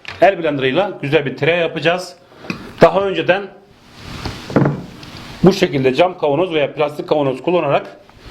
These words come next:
çok tereyağı yaptık. Ama son dört beş yıldır kızım ve eşim blender veya buradaki mutfak şefiyle çok harika tereyağı yapıyorlar. Öncelikle yoğurt kaymağını nasıl aldık onu izleyin. Ardından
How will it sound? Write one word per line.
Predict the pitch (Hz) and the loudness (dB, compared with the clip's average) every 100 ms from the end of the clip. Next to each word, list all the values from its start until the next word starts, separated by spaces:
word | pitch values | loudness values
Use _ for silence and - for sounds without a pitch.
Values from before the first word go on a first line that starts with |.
| - | 0
çok | - 185 - | 4 4 4
tereyağı | 165 165 | 0 2
yaptık. | 135 117 190 196 - - | 0 -2 -2 -4 -6 -2
Ama | 156 147 | 0 2
son | 185 185 | 0 0
dört | 170 165 | -2 0
beş | 190 - | -2 0
yıldır | 131 180 202 - - | 2 2 0 -8 -2
kızım | 160 185 165 | 2 4 2
ve | 165 | 2
eşim | 190 170 214 - - - - - - - - - - | 0 -2 -4 -4 -20 -20 -20 -20 -18 -16 -18 -6 6
blender | 165 208 180 180 - - - - | 6 6 0 -4 -4 -18 -20 -2
veya | 110 131 170 190 - - - - - | 2 2 2 -2 -10 -20 -20 -16 2
buradaki | 170 170 - 147 | 4 4 0 0
mutfak | 147 139 185 | 0 2 0
şefiyle | - 147 135 170 208 - - - - | 2 -4 2 0 0 -10 -20 -20 2
çok | 180 180 | 4 4
harika | 143 127 123 170 185 139 - | 0 -2 2 0 0 -10 -2
tereyağı | 143 151 131 | 0 2 0
yapıyorlar. | 110 117 123 196 - | -2 0 0 0 4
Öncelikle | 170 170 170 165 147 | 4 4 2 0 0
yoğurt | 143 170 - | 2 0 0
kaymağını | 165 160 151 | -2 0 0
nasıl | 185 185 | 0 2
aldık | 156 175 196 196 | -2 -2 -4 0
onu | 175 190 | 2 2
izleyin. | 180 180 208 - - | 2 0 -2 -8 2
Ardından | 175 160 139 156 | 2 2 -2 -2